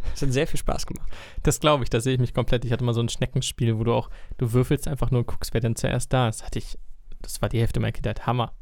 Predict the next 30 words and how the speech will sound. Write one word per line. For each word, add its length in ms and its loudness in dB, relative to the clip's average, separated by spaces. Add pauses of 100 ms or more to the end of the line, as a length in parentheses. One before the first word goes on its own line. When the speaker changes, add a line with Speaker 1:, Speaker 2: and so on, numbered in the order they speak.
(100)
Speaker 1:
Ich 120 -2
habe 120 -2
auch 60 4
sehr 260 2
viel 240 0
Yu-Gi-Oh! 360 0
Mit 200 0
mir 100 0
selbst 300 -2
gespielt, 360 -4
was 240 -2 (160)
unfassbar 540 2
traurig 400 -4
ist. 180 -8 (640)
Speaker 2:
<laughs> 80 0 (1120)
Mein 380 2
Platz 240 0
fünf, 480 0
ähm, 500 2
ist 120 0
alles, 260 0
was 140 -4
mit 140 4
Lego 460 4
und 160 0
Formel 300 2
eins 400 -2
zu 140 -8
tun 260 -2
hat. 280 -8